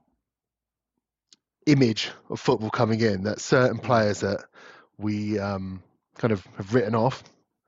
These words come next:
Speaker 1: um, might actually turn good. Now, it doesn't look like it's gonna be Ndombele, but,
Speaker 2: Yeah.
Speaker 1: uh, maybe much to my surprise, it <laughs> might be Lo Celso. You know, and
Speaker 2: Wow.
Speaker 1: thi-, this is a player that
Speaker 2: Uh-huh.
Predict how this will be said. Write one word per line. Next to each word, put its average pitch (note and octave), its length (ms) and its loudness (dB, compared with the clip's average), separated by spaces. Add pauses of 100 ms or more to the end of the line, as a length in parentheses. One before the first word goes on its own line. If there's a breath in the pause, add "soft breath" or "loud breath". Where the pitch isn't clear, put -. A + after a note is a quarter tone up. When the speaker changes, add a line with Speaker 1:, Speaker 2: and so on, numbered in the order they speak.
(360 soft breath)
Speaker 1:
um, G#2+ 440 -2 (140)
might B2 240 2
actually G#2 460 -4 (220)
turn G#2+ 260 2
good. G#2+ 240 -2
Now, G2+ 100 -4
it A2 60 -4
doesn't A#2+ 240 0
look A2 100 -2
like G2+ 140 -8
it's - 100 -12
gonna G2 140 -8
be G#2 120 -4
Ndombele, G2 760 -4
but, G2+ 240 -6 (400 soft breath)
Speaker 2:
Yeah. F#2 260 -14
Speaker 1:
uh, D#2 40 -10 (160)
maybe C3+ 460 2
much C3+ 240 2
to B2+ 60 -2
my A#2+ 140 6
surprise, A2 760 0 (260)
it G#2+ 260 -2
<laughs> - 40 -16
might G3 260 0
be D3 120 4
Lo C#3 100 8
Celso. D3 640 4 (720 loud breath)
You C3+ 100 2
know, C3+ 120 6
and C#3+ 100 6
Speaker 2:
Wow. E3 60 4
Speaker 1:
thi-, D3+ 60 -2
this G3 200 0
is C3 80 -2
a C3+ 60 2
player B2 220 2
that A#2+ 100 0
Speaker 2:
Uh-huh. C3 100 0